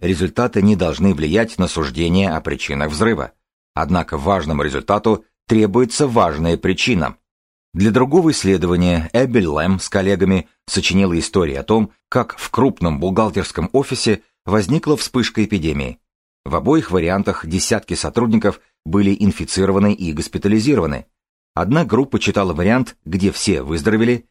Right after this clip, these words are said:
и вернулись на работу. А вот у другой группы рассказ заканчивался намного мрачнее.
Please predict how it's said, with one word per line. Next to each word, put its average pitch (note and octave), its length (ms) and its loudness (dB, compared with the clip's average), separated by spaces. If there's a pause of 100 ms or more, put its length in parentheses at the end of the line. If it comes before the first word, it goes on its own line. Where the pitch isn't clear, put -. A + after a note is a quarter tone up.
(140)
и D3+ 100 0
вернулись C#2 500 -2
на D#2+ 80 -4
работу. C#2+ 460 -6 (480)
А D2 120 -4
вот E2+ 380 -4
у E2 120 -4
другой D2+ 400 0
группы G#2+ 460 -2 (200)
рассказ F#2 480 -2
заканчивался G2+ 880 -2
намного E2+ 640 2
мрачнее. C#2+ 640 -4